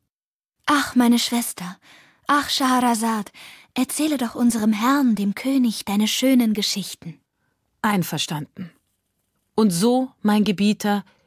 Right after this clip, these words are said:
Speaker 2: geht die Geschichte weiter. Der König forderte sie auf, sich niederzulassen und ließ sie angemessen belohnen. Sie aber forschten weiter nach dem Verbleib ihres Vaters.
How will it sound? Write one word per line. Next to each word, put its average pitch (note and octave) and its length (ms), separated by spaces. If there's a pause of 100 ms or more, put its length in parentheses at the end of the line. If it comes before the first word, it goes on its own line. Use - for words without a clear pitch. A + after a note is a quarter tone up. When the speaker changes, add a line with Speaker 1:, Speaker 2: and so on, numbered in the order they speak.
(120)
Speaker 2:
geht F3 280
die F3+ 80
Geschichte E3+ 580
weiter. D3 480 (1300)
Der G3 120
König C#4 460
forderte A3 580
sie F3+ 240
auf, F#3 240
sich - 240
niederzulassen E3 920 (400)
und - 200
ließ G3 220
sie - 120
angemessen F#3 600
belohnen. E3+ 720 (460)
Sie F#3+ 300
aber A3 220
forschten A3 560
weiter F3+ 340
nach G#3 160
dem G3+ 160
Verbleib D#3 480
ihres - 320
Vaters. - 720